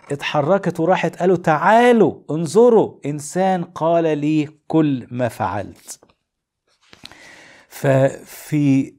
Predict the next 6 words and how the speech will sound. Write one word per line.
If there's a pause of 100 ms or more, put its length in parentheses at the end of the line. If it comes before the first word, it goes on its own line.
آه، (380)
آه، (200)
حلول
عيد
الميلاد
علينا